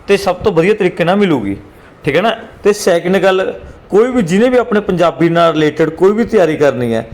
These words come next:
ਚਾਹੇ ਪੰਜਾਬੀ ਮਾਸਟਰ ਕੇਡਰ ਹੋਵੇ, ਚਾਹੇ ਪੀ ਟੈਟ, ਸੀ ਟੈਟ, ਨੈਟ ਐਂਡ ਥਿੰਗ, ਪੰਜਾਬੀ ਨਾਲ ਰਿਲੇਟਿਡ ਹੋਵੇ only, ਉਹ ਵੀ ਹਰ ਇੱਕ ਅਪ-, ਹਰ ਇੱਕ ਮਤਲਬ ਤਰ੍ਹਾਂ ਦਾ ਆਪਣੇ ਇੱਥੇ ਪਲੇਲਿਸਟ ਬਣੀ ਹੋਈ ਹੈ।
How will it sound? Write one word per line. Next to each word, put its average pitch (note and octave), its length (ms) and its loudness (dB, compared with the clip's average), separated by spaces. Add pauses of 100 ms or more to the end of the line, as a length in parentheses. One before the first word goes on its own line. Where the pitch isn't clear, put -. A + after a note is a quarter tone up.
(220)
ਚਾਹੇ E3 180 2
ਪੰਜਾਬੀ D#3+ 380 -2
ਮਾਸਟਰ C#3 340 -2
ਕੇਡਰ C#3 240 0
ਹੋਵੇ, D3 160 2
ਚਾਹੇ D3+ 100 2
ਪੀ C#3+ 220 -6
ਟੈਟ, C#3 220 -2
ਸੀ D3 160 -2
ਟੈਟ, C#3+ 200 -2
ਨੈਟ D3 260 -2
ਐਂਡ C#3+ 160 -2
ਥਿੰਗ, D#3 160 -6 (320)
ਪੰਜਾਬੀ G3+ 360 0
ਨਾਲ A3 60 4
ਰਿਲੇਟਿਡ E3+ 320 2
ਹੋਵੇ D3 120 2
only, A#2+ 300 -2 (380)
ਉਹ F3+ 140 4
ਵੀ A3 140 0
ਹਰ G3+ 60 0
ਇੱਕ G#3 180 -2 (140)
ਅਪ-, - 240 -4
ਹਰ G3+ 40 0
ਇੱਕ B3+ 220 -4
ਮਤਲਬ G#3+ 280 0
ਤਰ੍ਹਾਂ G3 320 -2
ਦਾ F#3 80 0
ਆਪਣੇ F3+ 200 -2
ਇੱਥੇ F#3 120 -6
ਪਲੇਲਿਸਟ F#3+ 420 -2
ਬਣੀ C#3+ 220 0
ਹੋਈ D#3+ 200 2
ਹੈ। E3+ 200 0